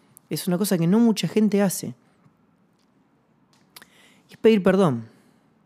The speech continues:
Dale Carnegie, no sé si se pronuncia así. Ya una vez hice, me acuerdo que uno de mis primeros,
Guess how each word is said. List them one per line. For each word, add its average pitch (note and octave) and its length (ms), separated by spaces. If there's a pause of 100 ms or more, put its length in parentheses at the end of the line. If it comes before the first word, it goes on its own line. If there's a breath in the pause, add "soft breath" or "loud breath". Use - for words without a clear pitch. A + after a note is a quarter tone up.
(1200 soft breath)
Dale G3 380
Carnegie, C3+ 680
no C#3 100
sé - 140
si A2 80
se G2+ 160
pronuncia G#2+ 400
así. - 340
Ya D#3 220
una C#3+ 160
vez B2+ 200
hice, B2+ 280
me A2 100
acuerdo C#3 240
que C#3+ 60
uno C#3 100
de B2+ 100
mis A#2+ 140
primeros, C3 640